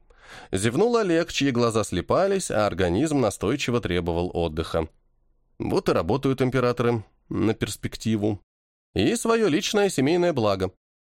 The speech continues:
Ибо ссориться насмерть сразу с двумя персонами такого калибра не каждый идиот решится. Как и обижать их наследников, зная о масштабе неизбежных после такого проблем.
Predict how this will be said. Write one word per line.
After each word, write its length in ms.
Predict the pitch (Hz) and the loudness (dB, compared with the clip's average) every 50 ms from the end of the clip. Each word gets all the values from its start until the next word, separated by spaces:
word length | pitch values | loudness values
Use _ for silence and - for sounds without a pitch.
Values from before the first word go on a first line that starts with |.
| _ | _
Ибо 260 | - 98 107 104 143 | -2 0 2 2 0
ссориться 560 | 151 - - 226 220 202 185 160 - - 165 151 | -2 0 2 2 2 4 2 0 0 0 2 2
насмерть 500 | 151 160 170 - - 160 147 131 117 - | 4 2 2 2 2 0 0 0 -2 -2
сразу 380 | - 160 160 160 147 151 147 | 0 0 2 2 2 2 0
с 80 | 131 110 | 0 0
двумя 340 | 107 123 156 160 160 151 127 | 0 2 2 4 4 2 2
персонами 500 | - 120 117 - - 139 127 123 117 110 | 0 -2 0 0 2 2 4 2 2 2
такого 320 | - 113 - 135 127 117 | 0 0 0 0 -2 0
калибра 540 | - 120 120 151 196 185 160 143 131 90 - - | 0 0 0 0 0 0 0 0 0 0 0 0
не 140 | 123 135 143 | 0 0 2
каждый 360 | 139 156 147 139 131 147 156 | 2 0 0 2 2 0 2
идиот 280 | 147 127 117 110 110 - | 2 2 2 2 0 0
решится. 500 | 107 95 - - 90 - - - - - _ _ _ _ _ _ _ _ _ _ _ _ | -2 -4 -2 -4 -6 -8 -8 -12 -12 -14 _ _ _ _ _ _ _ _ _ _ _ _
Как 260 | - 104 - - 233 | 0 0 2 2 2
и 40 | 220 | 2
обижать 440 | 220 208 202 180 139 175 190 - | 2 2 2 2 2 2 2 2
их 100 | 180 175 | 0 0
наследников, 920 | 175 180 175 165 - 127 123 127 127 120 113 117 117 - - 117 117 - - | 2 2 0 2 0 0 0 0 0 0 0 0 0 0 -2 -4 -4 -4 -4
зная 500 | 101 92 87 92 107 139 170 165 151 147 | -4 0 2 2 2 4 4 4 2 4
о 20 | |
масштабе 540 | 139 127 117 - - - 82 90 123 160 196 | 4 2 0 0 0 -2 0 0 2 2 2
неизбежных 720 | 196 175 151 123 104 87 76 85 90 117 160 185 208 180 - | 2 4 2 2 0 0 0 0 0 2 2 0 -2 -2 0
после 280 | - 107 101 - - | -2 -2 0 0 -2
такого 360 | - - 117 - 90 92 110 120 | 0 0 -2 0 0 -2 0 0
проблем. 580 | - - 123 110 92 90 87 82 82 80 - | 0 -2 -2 0 0 0 0 0 0 -2 -4